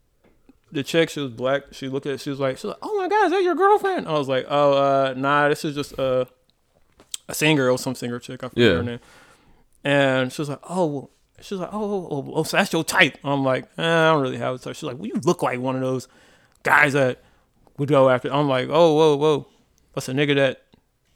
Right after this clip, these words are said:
Speaker 1: goes after those look like, though?"
Speaker 2: Facts. I need to, I need to, to vivid, I need a very, very
Speaker 1: Yeah, like,
Speaker 2: descriptive.
Speaker 1: yeah, like, I need to, like, like, I'm like, "What is, is that what y'all look at us like?"
Speaker 2: Yeah.
Speaker 1: Like,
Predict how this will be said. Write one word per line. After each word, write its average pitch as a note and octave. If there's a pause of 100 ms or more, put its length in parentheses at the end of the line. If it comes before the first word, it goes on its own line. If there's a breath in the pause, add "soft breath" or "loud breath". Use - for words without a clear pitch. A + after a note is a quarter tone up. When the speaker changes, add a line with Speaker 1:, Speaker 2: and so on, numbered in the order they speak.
(120)
Speaker 1:
goes C3+
after C3+
those C3+
look C3+
like, B2+
though?" C3+
Speaker 2:
Facts. B2
I G#2+
need A#2
to, G2
I F2
need G#2+
to, F#2
to F#2
vivid, G2
I F#2
need G#2
a F2+
very, G2
very G2+
Speaker 1:
Yeah, G#3
like, G3
Speaker 2:
descriptive. G3+
Speaker 1:
yeah, G#3
like, F#3+
I F#3+
need F#3+
to, F3+
like, E3+
like, D#3+
I'm F3
like, E3
"What D#3
is, E3
is D3+
that D#3+
what E3+
y'all D#3
look C3
at F3
us F#3
like?" A2+
Speaker 2:
Yeah. C3
Speaker 1:
Like, D#3